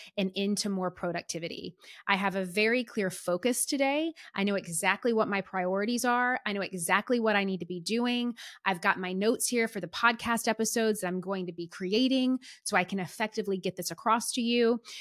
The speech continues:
Now, if you want to listen to a previous episode, it was actually, I think it's been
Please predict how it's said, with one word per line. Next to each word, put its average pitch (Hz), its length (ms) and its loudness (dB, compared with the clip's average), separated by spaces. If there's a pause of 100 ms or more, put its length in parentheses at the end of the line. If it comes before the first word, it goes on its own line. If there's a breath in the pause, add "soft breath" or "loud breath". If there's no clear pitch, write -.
(120)
Now, 226 140 4
if 226 140 2
you 254 120 6
want 349 220 4
to 427 80 0
listen 311 260 2
to 240 100 0
a 208 60 0
previous 220 420 -2
episode, 196 380 -2
it 175 60 -4
was 190 120 -2
actually, 262 460 2
I 190 80 0
think 196 420 -4
it's - 160 -10
been 202 180 2